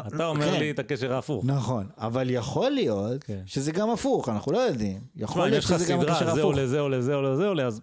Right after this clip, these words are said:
Speaker 1: מה גורם למה? זה ביצה ותרנגולת. כאילו,
Speaker 2: לא,
Speaker 1: כל
Speaker 2: אבל
Speaker 1: פעם שזה
Speaker 2: הטמפרטורה
Speaker 1: עולה
Speaker 2: לפעמים יורדת, לפעמים עולה, יש תנודות בטמפרטורה.
Speaker 1: אוקיי.
Speaker 2: זאת אומרת, הטמפרטורה רק עולה,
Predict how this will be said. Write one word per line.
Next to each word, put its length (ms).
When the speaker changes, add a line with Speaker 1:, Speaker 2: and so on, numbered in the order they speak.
Speaker 1:
מה 140
גורם 280
למה? 240
זה 100
ביצה 200
ותרנגולת. 640
כאילו, 340
Speaker 2:
לא, 260
Speaker 1:
כל 60
Speaker 2:
אבל 100
Speaker 1:
פעם 160
שזה 180
Speaker 2:
הטמפרטורה 320
Speaker 1:
עולה 140
Speaker 2:
לפעמים 300
יורדת, 380
לפעמים 300
עולה, 220
יש 140
תנודות 460
בטמפרטורה. 460
Speaker 1:
אוקיי. 340
Speaker 2:
זאת 100
אומרת, 160
הטמפרטורה 960
רק 80
עולה, 640